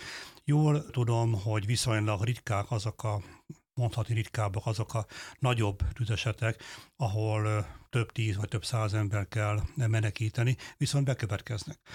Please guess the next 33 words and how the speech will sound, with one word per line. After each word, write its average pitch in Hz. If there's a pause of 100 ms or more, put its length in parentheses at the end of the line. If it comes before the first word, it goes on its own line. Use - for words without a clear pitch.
(300)
Ha 123
visszapörgetnénk 117
az 104
időkerekét, 110
akkor 110
tavaly 107
is -
találnánk 107
jó 113
pár 104
ilyen 107
eseményt, 107
akkor 110
bizony 107 (440)
nagyobb 113
városokban 107 (340)
történtek 107
ilyen 110
események. 127 (320)
Emiatt 110 (340)
tiltja 110
a 113
jogszabály 110
azt, 107
hogy 117
a 113 (100)
lépcsőházakban 110
elhelyezünk 104
virágot, 110
kerékpárt, 107
nem 110
tudom, 110
bármit, 117